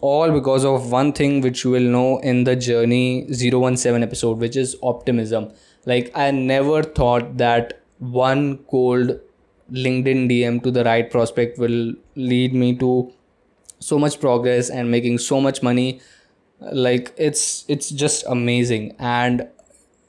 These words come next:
the journey has been so amazing in these last two months that,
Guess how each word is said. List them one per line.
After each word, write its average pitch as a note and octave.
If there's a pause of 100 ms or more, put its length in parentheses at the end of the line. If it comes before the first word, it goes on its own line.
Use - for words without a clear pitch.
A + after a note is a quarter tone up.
(280)
the C3+
journey C3
has C#3+
been C#3
so D3
amazing C3
in C3
these B2
last A#2
two C3
months B2
that, A#2+